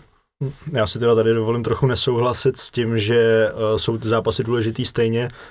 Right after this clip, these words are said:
Pro mě ta Evropská liga už je jakoby takovej nějaký bombonek navíc, taková nadstavba, eh, s tím, že máme prostě splněno. Cíl v sezóně byl asi postoupit ze skupiny, když budeme hrát Evropskou ligu.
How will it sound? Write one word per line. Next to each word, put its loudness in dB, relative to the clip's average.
Pro 4
mě 0
ta -2
Evropská 0
liga 0
už -4
je 4
jakoby 0
takovej 2
nějaký 0
bombonek 0
navíc, -2
taková -2
nadstavba, -2
eh, 2
s -4
tím, -2
že 2
máme 0
prostě -2
splněno. 0
Cíl -2
v -6
sezóně 0
byl 2
asi -2
postoupit -4
ze -2
skupiny, -2
když 0
budeme -2
hrát 2
Evropskou -4
ligu. -2